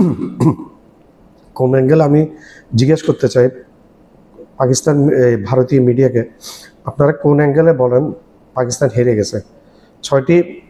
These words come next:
মিগ, আহ, ছয়টি ফাইটার প্লেন তো আপনারা হারিয়েছেন, পাকিস্তান তো একটিও হারায়নি। অ-, প্রচুর ড্রোন আপনারা হারিয়েছেন, পাকিস্তান হারায়নি। পাকিস্তানের ক্ষয়ক্ষতির পরিমাণ কম। আপনারা পাকিস্তানের রাতের অন্ধকারে কা-, কাপুরুষের মতো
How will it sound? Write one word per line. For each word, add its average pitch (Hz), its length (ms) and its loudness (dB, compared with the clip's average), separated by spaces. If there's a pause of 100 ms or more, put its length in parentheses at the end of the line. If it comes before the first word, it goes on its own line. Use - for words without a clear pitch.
মিগ, 139 460 0
আহ, 123 180 4
ছয়টি 131 320 -2
ফাইটার 147 320 -2
প্লেন 160 160 0
তো 147 100 -2
আপনারা 135 340 -2
হারিয়েছেন, 120 380 0
পাকিস্তান 117 380 -4
তো 135 100 -2
একটিও 123 300 0
হারায়নি। 104 340 -2 (1080)
অ-, 135 140 -2
প্রচুর 160 460 0
ড্রোন 143 240 2
আপনারা 127 320 -2
হারিয়েছেন, 113 420 0
পাকিস্তান 113 440 -4
হারায়নি। 101 360 -4 (800)
পাকিস্তানের 120 440 -4
ক্ষয়ক্ষতির 127 420 -2
পরিমাণ 143 380 2 (120)
কম। 143 280 -4
আপনারা 131 260 -2
পাকিস্তানের 131 480 0 (220)
রাতের 120 280 0
অন্ধকারে 139 420 0
কা-, 131 220 -4
কাপুরুষের 131 580 -2
মতো 117 260 -2